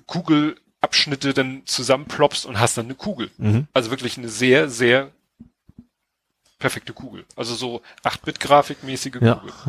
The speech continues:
Speaker 2: <laughs> Ja.
Speaker 1: Und dann noch diesen Kopf oben drauf, da haben sie diese, ein paar andere Tricks benutzt.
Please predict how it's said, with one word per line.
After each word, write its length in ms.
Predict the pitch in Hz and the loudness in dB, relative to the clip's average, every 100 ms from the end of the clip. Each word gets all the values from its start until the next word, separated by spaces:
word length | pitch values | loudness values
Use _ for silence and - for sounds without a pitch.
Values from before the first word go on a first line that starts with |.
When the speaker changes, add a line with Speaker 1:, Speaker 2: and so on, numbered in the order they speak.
| 110 - - - | 0 2 2 0
Speaker 2:
<laughs> 0 | |
Ja. 180 | 110 90 | -2 -2
Speaker 1:
Und 180 | 117 | 0
dann 100 | 131 | 0
noch 120 | 131 - | 0 -4
diesen 240 | 120 107 | -8 -2
Kopf 200 | - 175 | -2 -2
oben 240 | - 160 151 | -4 -6 2
drauf, 280 | 147 151 | 4 4
da 100 | 147 | 2
haben 100 | 113 | -4
sie 120 | 113 110 | -4 -6
diese, 240 | 110 110 | -6 -8
ein 360 | 120 123 120 - | -10 -14 -20 -2
paar 160 | 123 | 0
andere 240 | 139 151 160 | 2 0 -2
Tricks 300 | - 151 - | -4 -6 -8
benutzt. 500 | 147 147 147 - | -6 -6 -6 -8